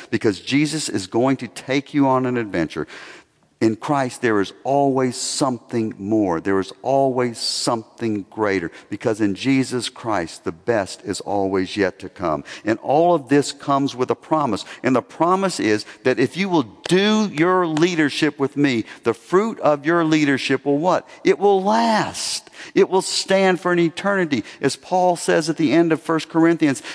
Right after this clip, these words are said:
he says, "My labor for the Lord is not in vain." And who wouldn't give themselves to that kind of life?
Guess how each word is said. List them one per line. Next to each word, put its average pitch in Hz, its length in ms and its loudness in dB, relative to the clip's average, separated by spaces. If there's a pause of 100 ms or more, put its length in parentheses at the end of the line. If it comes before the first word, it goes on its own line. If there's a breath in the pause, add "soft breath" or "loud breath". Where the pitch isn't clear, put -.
he 156 80 2
says, 156 320 2 (1900 loud breath)
"My 113 120 -2
labor 135 400 2
for 143 120 -4
the 131 80 0
Lord 101 380 0
is 78 100 -10
not 85 220 -4
in 76 80 -12
vain." 69 460 -16 (1600)
And 143 120 -8
who 202 160 -2
wouldn't 233 420 -2
give 120 180 -4
themselves 85 560 -10
to - 120 -16
that - 220 -18
kind - 260 -18
of - 220 -20 (1300)
life? 78 600 -16